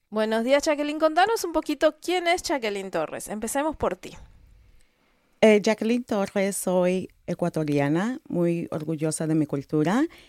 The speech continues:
Speaker 2: Eh, estoy trabajando con Agribusiness Child Development, más conocido como A B C D en la comunidad. Este,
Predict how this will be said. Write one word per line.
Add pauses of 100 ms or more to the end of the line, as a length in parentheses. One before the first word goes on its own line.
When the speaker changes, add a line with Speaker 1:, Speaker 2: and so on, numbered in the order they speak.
(200)
Speaker 2:
Eh,
estoy
trabajando
con
Agribusiness
Child
Development, (280)
más
conocido
como
A
B
C
D
en
la
comunidad. (460)
Este,